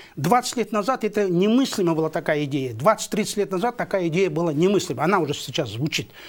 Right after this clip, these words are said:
Поэтому с ним встречается и Папа Римский, с ним встречается и раввин еврейский, с ним встречаются все деятели мировой цивилизации. Сейчас он вошёл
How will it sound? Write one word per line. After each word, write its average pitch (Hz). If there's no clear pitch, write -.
Поэтому 170
с -
ним 180
встречается 160
и 147
Папа -
Римский, 123
с -
ним 180
встречается 175
и 170
раввин 165
еврейский, 156
с -
ним 208
встречаются 180
все -
деятели 156
мировой 131
цивилизации. 156
Сейчас 214
он 202
вошёл 202